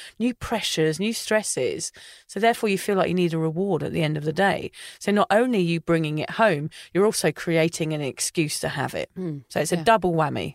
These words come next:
Speaker 2: Yeah, it's relentless, and alcohol, you feel, is giving you that break in between.
Speaker 1: Yeah.
Speaker 2: So yes, it's a very dangerous, uh, space to be in, and we might even talk about that in another podcast because there's so much to discuss around it.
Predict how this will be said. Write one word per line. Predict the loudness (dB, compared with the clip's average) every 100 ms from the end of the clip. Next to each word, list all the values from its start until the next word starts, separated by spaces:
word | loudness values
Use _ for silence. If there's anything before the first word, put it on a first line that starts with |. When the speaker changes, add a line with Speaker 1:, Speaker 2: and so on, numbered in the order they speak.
| -8
Speaker 2:
Yeah, | -6 -4
it's | -4 -4
relentless, | -2 2 2 0 -2 -2 -2 -6 -4
and | -4 -2
alcohol, | 0 -2 -2 -4 -2 -2
you | -6 -12
feel, | 0 2 2 0
is | -6 -6
giving | -6 -4 -4
you | -2 0
that | -2 0
break | 0 0 -4
in | -12
between. | -10 -4 -4 -4 -4
Speaker 1:
Yeah. | 0 2 0 -10 -20 -12 0
Speaker 2:
So | 2
yes, | 2 0
it's | -4 -4
a |
very | 2 2 4
dangerous, | 2 2 0 -6 -6 -2
uh, | -2 -2
space | -2 -2 -2
to | -4
be | -2
in, | 0 0
and |
we | 0
might | 2 4 4 2
even | -2 -6
talk | -6 -6 -2
about | 0 0 0
that | 0 0 -4 -20 -20 _ -6
in | -2 0
another | 0 0 -2 -2
podcast | -2 -2 -2 -2 -2 -4
because | -10 -8
there's | -6 -6
so | -2 -2 -2
much | -6 -10
to | -10
discuss | -8 -8 -6 -8 -6
around | -6 -8 -8 -8
it. | -8